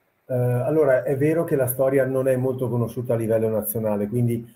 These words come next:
iniziamo con una sorta di scheda Wikipedia per inquadrare la questione temporalmente. Siamo tra il millenovecentottantacinque e il millenovecentonovantadue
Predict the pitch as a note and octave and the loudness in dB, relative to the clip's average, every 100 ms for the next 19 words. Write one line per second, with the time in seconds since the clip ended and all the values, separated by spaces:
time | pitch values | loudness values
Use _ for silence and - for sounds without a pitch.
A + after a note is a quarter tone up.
0 | _ - A#2+ B2 C#3 C#3 C#3 B2+ B2 A2 | _ -8 -2 0 2 0 0 -2 -2 -2
1 | B2+ B2 B2 G#2+ G#2 - - B2 B2 A2 | -2 -2 -2 -6 -6 -10 -4 0 0 -2
2 | A#2 - - A2+ A2 A#2+ A#2+ - _ _ | -6 -10 -4 -2 0 0 0 -2 _ _
3 | - A#2 B2 A2+ A2+ A#2 A#2 A2 - G#2 | -8 -4 -2 0 2 2 2 0 -2 -8
4 | B2+ B2 B2 B2 A#2+ A#2 A2+ A2 G#2+ G#2+ | -2 -2 -2 -2 -4 -2 0 0 -2 -8
5 | G2+ _ G2+ - _ _ _ _ - D3 | -8 _ -18 -18 _ _ _ _ 0 2
6 | B2+ B2 B2+ A#2+ B2+ D3+ D3+ C3 B2 B2 | 2 0 2 2 0 0 0 0 -4 -4
7 | C#3+ C#3 A#2+ C#3 B2 A#2+ A#2 - D3+ D3+ | -6 -4 -8 -6 -6 -6 -8 -6 -8 -6
8 | D#3 C#3+ B2 A#2 C#3 C3 A#2+ G#2+ - B2+ | -2 -2 -2 -6 -4 -4 -4 -6 -8 -8
9 | A#2+ A2+ B2 B2+ C#3 C3 C3 C3 | -6 -4 -4 -2 -2 0 0 -2